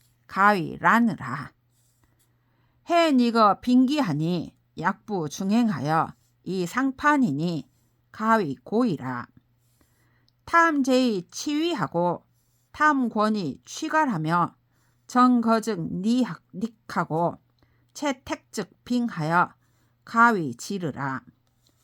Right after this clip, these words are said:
위 욕부 취리하니 고 만약 도의언을 이 부지 피하고 차 빙이 불사하니 가위 욕으라.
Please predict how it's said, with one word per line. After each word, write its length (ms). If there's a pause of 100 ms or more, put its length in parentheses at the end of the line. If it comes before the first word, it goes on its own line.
(400)
위 360
욕부 560
취리하니 920 (320)
고 280
만약 460 (120)
도의언을 840 (2750)
이 280
부지 460
피하고 680 (800)
차 360
빙이 460
불사하니 960 (200)
가위 540
욕으라. 640